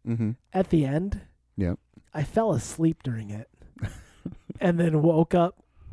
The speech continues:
Speaker 2: A-, and it's the next scene, uh,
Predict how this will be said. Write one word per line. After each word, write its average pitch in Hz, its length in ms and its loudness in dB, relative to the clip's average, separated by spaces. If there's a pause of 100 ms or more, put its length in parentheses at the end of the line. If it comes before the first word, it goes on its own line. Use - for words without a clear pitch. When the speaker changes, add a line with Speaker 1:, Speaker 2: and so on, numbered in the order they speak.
(100)
Speaker 2:
A-, 247 100 -6 (100)
and 196 140 2
it's 185 140 0
the 226 100 4
next 285 300 4
scene, 151 600 -2 (960)
uh, 156 340 -2